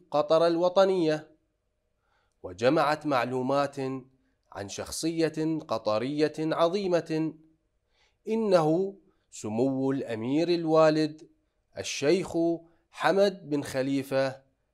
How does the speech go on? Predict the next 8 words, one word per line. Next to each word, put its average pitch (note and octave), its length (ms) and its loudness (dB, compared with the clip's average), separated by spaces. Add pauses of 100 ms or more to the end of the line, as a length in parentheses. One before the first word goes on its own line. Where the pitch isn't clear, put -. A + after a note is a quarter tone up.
(140)
آل A2 320 2
ثاني. F3 600 2 (1700)
عرضت F#3 560 6
نورة G3 600 2 (180)
المعلومات B2 1000 0 (300)
في G2 240 -14
حصة E3+ 440 -6
التحدث، G3 880 -2